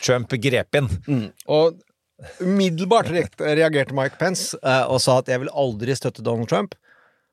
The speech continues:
Speaker 2: Vent litt. Det tok to og et halvt år <laughs> før han kom til den konklusjonen. Men han, han godkjente valget, at Biden tapte, og det, eh, har gjort folk rasende. Jeg synes han,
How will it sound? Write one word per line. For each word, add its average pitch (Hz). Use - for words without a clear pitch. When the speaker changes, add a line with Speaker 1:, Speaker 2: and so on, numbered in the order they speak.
Speaker 2:
Vent 107
litt. 104
Det 147
tok 175
to -
og 135
et -
halvt 110
år 101
<laughs> -
før 151
han 175
kom 175
til 165
den 147
konklusjonen. 135
Men 156
han, 156
han 180
godkjente 147
valget, 143
at 139
Biden 127
tapte, 147
og 131
det, 127
eh, 123
har 117
gjort 110
folk 104
rasende. 107
Jeg 170
synes 190
han, 190